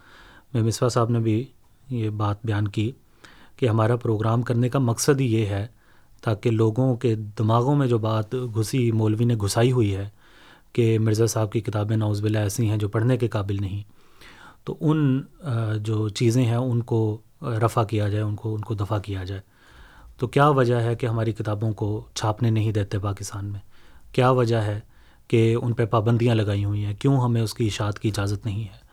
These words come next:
یہی وہ باتیں ہیں کہ ان مولویوں کو پتہ ہے کہ حضرت اقدس مسیح موعود علیہ الصلوۃ والسلام نے جو باتیں لکھی ہیں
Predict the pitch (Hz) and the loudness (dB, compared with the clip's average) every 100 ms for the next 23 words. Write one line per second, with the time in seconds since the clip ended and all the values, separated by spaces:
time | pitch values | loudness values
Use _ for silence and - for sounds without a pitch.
0 | - - - - - - 113 147 180 147 | -20 -20 -20 -20 -16 -2 2 4 4 4
1 | 120 110 - 117 107 120 - - - - | 0 -2 -2 -2 -2 -6 -12 -20 -20 -20
2 | - - 131 117 117 120 - 127 120 117 | -20 -4 0 2 4 0 -2 0 4 6
3 | 120 131 135 127 131 131 160 123 110 104 | 4 4 2 0 -2 2 2 2 -2 -4
4 | 107 113 117 110 127 123 123 - 117 117 | -6 -4 -4 -2 -2 -2 -4 -2 0 2
5 | 113 123 123 117 - 113 - 110 123 107 | 2 2 2 0 0 -4 -4 -4 -2 0
6 | 117 110 107 107 127 117 135 127 | 0 0 -2 0 0 0 0 0